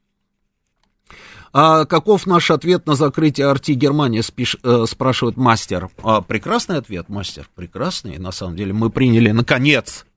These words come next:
наконец мы хоть что-то сделали, мастер. Я потому что был уверен, что мы никогда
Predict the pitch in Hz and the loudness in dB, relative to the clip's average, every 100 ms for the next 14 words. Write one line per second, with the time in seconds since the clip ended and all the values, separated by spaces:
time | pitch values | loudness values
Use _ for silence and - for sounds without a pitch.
0 | _ - _ - 120 143 143 160 156 - | _ -20 _ -4 -2 0 0 0 -2 0
1 | 160 - 165 165 143 185 214 123 117 151 | 0 0 0 0 0 2 2 0 -2 -4
2 | 156 - - _ _ _ _ _ - - | -4 -6 -16 _ _ _ _ _ -20 -20
3 | _ _ - - 170 214 196 196 180 - | _ _ -6 2 2 2 -2 -4 -4 -4
4 | 147 160 156 151 143 - 147 170 208 226 | -2 0 0 0 -2 0 0 2 0 2
5 | 247 233 208 185 180 170 | 0 2 4 4 2 -2